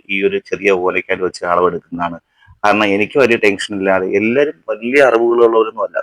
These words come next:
കൂടുതലും സാധാരണക്കാരാണ്. അപ്പൊ നമുക്ക്, ഏഹ്, ഇപ്പൊ ഞാൻ നിങ്ങളെ വരച്ച് കാണിച്ചിരുന്നു. അപ്പൊ നമുക്ക് ഈ പല വർക്കിനും നമുക്ക് പല രീതിയിലായിരിക്കും അളവുകൾ വരുന്നത്. അപ്പൊ അതിനൊക്കെ നമുക്കൊരു എളുപ്പ മാർഗത്തിൽ നമുക്ക് പെട്ടെന്ന് കാര്യം സിമ്പിൾ ആയിട്ട്, നമുക്കൊരു ടേപ്പ് വേണം എങ്കിലും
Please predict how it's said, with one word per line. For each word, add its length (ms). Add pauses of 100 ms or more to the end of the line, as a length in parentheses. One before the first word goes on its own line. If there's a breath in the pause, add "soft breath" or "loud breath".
(340)
കൂടുതലും 360
സാധാരണക്കാരാണ്. 760 (560 soft breath)
അപ്പൊ 140
നമുക്ക്, 460 (180)
ഏഹ്, 380
ഇപ്പൊ 120
ഞാൻ 180
നിങ്ങളെ 320
വരച്ച് 220
കാണിച്ചിരുന്നു. 380 (400 loud breath)
അപ്പൊ 140
നമുക്ക് 260
ഈ 160 (280)
പല 240
വർക്കിനും 460
നമുക്ക് 340
പല 120 (140)
രീതിയിലായിരിക്കും 560
അളവുകൾ 340
വരുന്നത്. 260 (320 soft breath)
അപ്പൊ 140
അതിനൊക്കെ 320
നമുക്കൊരു 460
എളുപ്പ 280
മാർഗത്തിൽ 380
നമുക്ക് 280
പെട്ടെന്ന് 480
കാര്യം 240
സിമ്പിൾ 320
ആയിട്ട്, 240
നമുക്കൊരു 280 (200)
ടേപ്പ് 260 (100)
വേണം 240 (120)
എങ്കിലും 260